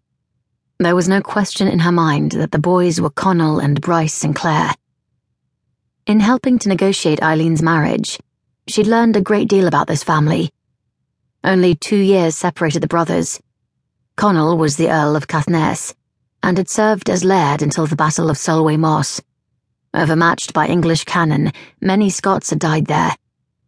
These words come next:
Connell's people thought he was killed, and Bryce became laird.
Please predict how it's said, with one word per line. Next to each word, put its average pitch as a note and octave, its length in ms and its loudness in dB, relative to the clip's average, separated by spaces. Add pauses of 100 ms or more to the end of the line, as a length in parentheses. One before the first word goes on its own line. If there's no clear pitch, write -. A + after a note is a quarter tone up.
(180)
Connell's A#3+ 360 2
people G3 320 0
thought G3 220 -2
he E3+ 100 -2
was E3 140 -2
killed, E3+ 480 -4 (420)
and D#3 280 0
Bryce F3+ 360 0
became E3+ 320 -2
laird. D#3+ 420 0